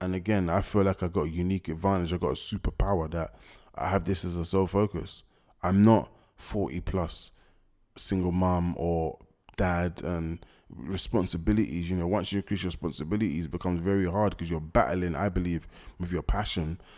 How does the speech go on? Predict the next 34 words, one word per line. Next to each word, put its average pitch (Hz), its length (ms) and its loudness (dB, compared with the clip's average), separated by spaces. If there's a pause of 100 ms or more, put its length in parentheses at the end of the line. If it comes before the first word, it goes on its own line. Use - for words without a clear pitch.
(360)
because 90 280 0
it 90 60 -2
has 104 200 2
to 90 60 -6
be 87 100 -2
done 87 380 -2 (100)
every 85 240 -4
day, 85 320 -2
just 113 200 -4
like 139 140 0
a 117 40 -2
child 110 320 0
has 85 140 -2
to 87 60 -6
be 85 40 -2
raised 85 140 -2
every 82 160 -4
day. 78 160 -4
And 85 140 -2
I, 85 60 -4 (140)
I, 90 100 -4 (260)
I 87 80 -2
work 92 220 2
with 87 120 -6
youth, 92 180 -4
so 90 260 -2 (320)
I 85 140 -6
understand 98 560 -2
that - 160 -4
too. 113 300 -2 (500)
So - 380 -8
<clears throat> - 60 -2
if 104 680 6
you're 104 380 8